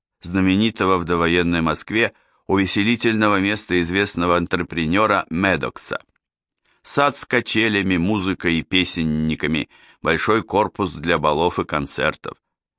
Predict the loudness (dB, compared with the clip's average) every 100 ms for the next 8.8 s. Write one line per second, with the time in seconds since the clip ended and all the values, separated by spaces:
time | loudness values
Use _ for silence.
0 | _ _ _ _ 0 0 0 0 2 2
1 | 0 -2 -2 0 2 0 -2 -2 -2 -2
2 | -2 2 2 0 -2 -2 -2 -6 -6 -10
3 | _ _ _ _ _ _ _ _ _ -4
4 | 0 0 2 0 0 0 -2 -2 0 0
5 | 0 0 0 0 -4 -6 _ _ _ -4
6 | -2 0 0 0 -4 0 0 2 2 0
7 | -2 0 2 2 0 -4 -4 -2 -2 -2
8 | -4 -4 -6 -6 -8 -8 -10